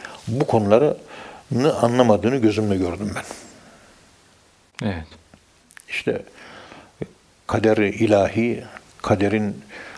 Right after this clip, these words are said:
Speaker 1: kanunları götürdü, getirdi. Bizi tasavvuf hocası yaptı. Tasavvufu anlatırken böyle yerlere denk geliyoruz.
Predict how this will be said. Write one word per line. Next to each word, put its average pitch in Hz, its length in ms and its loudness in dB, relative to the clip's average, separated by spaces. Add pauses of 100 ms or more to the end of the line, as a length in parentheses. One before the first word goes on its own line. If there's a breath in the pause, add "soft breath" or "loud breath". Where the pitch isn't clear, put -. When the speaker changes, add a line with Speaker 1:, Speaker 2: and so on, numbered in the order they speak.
(180 loud breath)
Speaker 1:
kanunları 92 580 -2
götürdü, 101 480 -2
getirdi. 101 520 0
Bizi 101 180 -4
tasavvuf 110 380 4
hocası 117 360 2
yaptı. 120 380 0 (680 loud breath)
Tasavvufu 107 380 6
anlatırken 104 580 0
böyle 104 200 4
yerlere 107 380 4
denk 110 200 -2
geliyoruz. 113 600 0